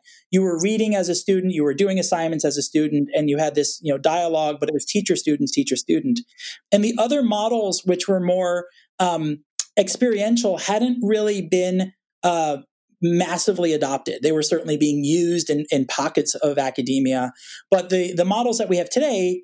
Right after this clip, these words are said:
um, with its tremendous variety of instructor-led or teacher-led and student,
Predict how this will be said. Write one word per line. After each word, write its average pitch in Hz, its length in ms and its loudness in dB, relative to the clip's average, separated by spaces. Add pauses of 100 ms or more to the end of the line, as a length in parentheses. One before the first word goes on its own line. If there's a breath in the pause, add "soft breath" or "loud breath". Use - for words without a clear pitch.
(140)
um, 170 240 0
with 165 180 0
its 165 220 -4
tremendous 185 520 0
variety 160 600 0
of 151 180 -2
instructor-led 147 680 0
or 131 80 -2
teacher-led 147 680 -2
and 240 200 -2
student, 185 440 -2